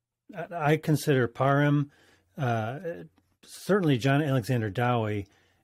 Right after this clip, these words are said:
and John G. Lake to be the three kind of role models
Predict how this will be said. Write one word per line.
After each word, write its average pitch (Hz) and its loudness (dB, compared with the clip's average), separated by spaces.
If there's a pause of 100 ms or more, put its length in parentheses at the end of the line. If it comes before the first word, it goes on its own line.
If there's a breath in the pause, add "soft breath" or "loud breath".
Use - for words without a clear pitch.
and 123 -2
John 123 0
G. 113 -2
Lake 113 -2
to 117 -10
be 117 -4
the 101 -8
three 139 -2
kind 127 -2
of 104 -8
role 120 2
models 101 -4